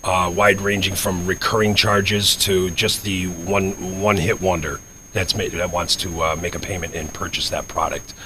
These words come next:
Uh, to everything in between for, uh, retailers. Uh, we provide solutions and equipment for, uh, uh, restaurants, bars.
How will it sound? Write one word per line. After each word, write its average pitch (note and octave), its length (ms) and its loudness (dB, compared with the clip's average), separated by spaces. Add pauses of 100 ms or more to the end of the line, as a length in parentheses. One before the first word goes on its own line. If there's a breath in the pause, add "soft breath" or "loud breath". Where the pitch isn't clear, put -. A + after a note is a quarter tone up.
(400 loud breath)
Uh, G#2 360 10 (140)
to B2 100 2
everything A#2 320 4
in G2+ 60 4
between F#2+ 500 0
for, F2 480 0
uh, E2+ 120 0
retailers. G2+ 920 4 (360 loud breath)
Uh, F#2 160 2
we F2 120 -2
provide F2+ 340 0
solutions F#2+ 600 0
and F#2 180 0
equipment F#2 400 -4
for, F#2+ 420 2
uh, D#2+ 320 4 (220)
uh, D2+ 180 2
restaurants, G2 540 2
bars. F#2 600 2